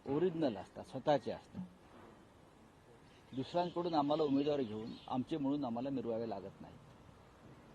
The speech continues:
हे आमचे स्वतःचे उमेदवार आहेत. कल्याणमधली एक गृहिणी, हा तिचा अपमान आहे अशा प्रकारे सांगणं. एक गृहिणी दहशतवादाविरुद्ध उभी आहे, एक महिला,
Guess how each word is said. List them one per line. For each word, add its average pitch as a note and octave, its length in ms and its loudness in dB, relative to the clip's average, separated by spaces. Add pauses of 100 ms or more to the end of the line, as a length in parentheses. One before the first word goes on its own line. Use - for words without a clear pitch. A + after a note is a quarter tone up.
(580)
हे C#3+ 60 0
आमचे D3+ 280 2
स्वतःचे D3+ 400 -4
उमेदवार E3+ 340 -4
आहेत. F3+ 200 -6 (200)
कल्याणमधली D3 640 -2
एक D#3 60 -2
गृहिणी, C3+ 420 4 (1200)
हा D3 140 2
तिचा E3+ 200 8
अपमान A3+ 300 8
आहे G3+ 120 -2 (680)
अशा - 220 0
प्रकारे D3 340 4
सांगणं. C3+ 280 -2 (680)
एक F#3+ 180 12
गृहिणी D#3+ 480 4
दहशतवादाविरुद्ध F3 840 4
उभी E3+ 260 10
आहे, D#3+ 160 10 (160)
एक D3 180 0
महिला, C#3 400 10